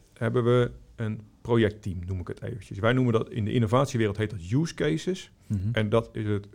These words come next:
Speaker 1: de afdeling Quantum. Daar gebeuren, zoals, waar komt Danny bijvoorbeeld vandaan? Daar gebeuren de, eh, de use cases, die worden daar uitgewerkt. Dat zijn de langdurige trajecten, daar zitten fulltime mensen.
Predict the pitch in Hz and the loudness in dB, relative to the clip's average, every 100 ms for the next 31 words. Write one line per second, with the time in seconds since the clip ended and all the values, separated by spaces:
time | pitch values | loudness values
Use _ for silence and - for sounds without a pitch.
0 | - - 101 104 107 104 98 95 - 110 | -16 -6 -2 0 0 2 0 -2 2 4
1 | 92 104 82 _ - - - - - _ | 4 -4 -14 _ -20 -20 -20 -20 -20 _
2 | - 131 160 143 127 147 151 160 - 98 | 2 4 4 2 2 2 4 2 0 -4
3 | - 98 90 - 92 90 90 - 92 120 | -4 -8 -10 -6 -4 -4 -6 -6 -2 0
4 | 139 127 123 127 123 120 110 110 113 - | 2 0 0 0 0 0 0 0 -4 -6
5 | - 113 110 95 117 110 95 107 98 92 | 2 2 2 0 0 2 -2 -2 -4 -2
6 | 95 107 104 104 101 98 98 90 - 95 | 0 0 0 0 0 0 -4 -6 -8 -4
7 | 101 107 101 101 104 98 - 92 90 90 | -2 0 0 -2 -2 -4 -4 -4 -4 -6
8 | 110 98 90 92 117 131 127 123 127 101 | -10 -12 -8 2 4 4 4 2 0 0
9 | 98 95 - 90 101 107 107 104 - 127 | 0 0 -2 -4 -2 -2 -2 -6 -4 0
10 | 127 123 107 104 101 87 - | 0 2 2 2 0 -2 -6